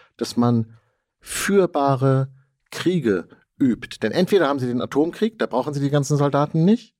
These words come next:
weil, wo, was soll das? Dann geht's ja nur darum, Raketen hin und her, dann sind eh alle tot. Oder aber, sie üben einen führbaren Krieg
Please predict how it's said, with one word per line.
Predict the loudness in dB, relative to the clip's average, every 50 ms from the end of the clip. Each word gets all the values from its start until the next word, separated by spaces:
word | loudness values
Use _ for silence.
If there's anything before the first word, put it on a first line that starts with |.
| _ _ _ _
weil, | -2 -2 -2 -2 -6 _ _
wo, | -2 -2 -2 -2 -2 -4
was | -4 0 2
soll | 0 2
das? | 2 0 -2 -2
Dann | -6 -6 -4
geht's | -4 -4 -2
ja | -2 -2
nur | 0 0
darum, | 0 0 0 0 0 0
Raketen | -2 -4 -2 -2 -2 0 0 0
hin | 0 0
und | 0 0
her, | 0 0
dann | 0 -2
sind | -4 -2
eh | -2 0
alle | 0 2 0 -2
tot. | -2 0 -2 -2 -2 -4 -10 -20 -20 -20 -20 -20 _ _ _
Oder | 2 4 4 2 0 -2
aber, | -4 -4 -2 0 -2 -2 -2 -4 _ _ _ _ _ _ _
sie | -12 -12 -10
üben | -6 0 0 2 2 0 -2
einen | 0 0 0 0
führbaren | -2 -4 -2 2 2 2 2 2 0 0 0 -4 -4
Krieg | -2 -4 -4 -4 -4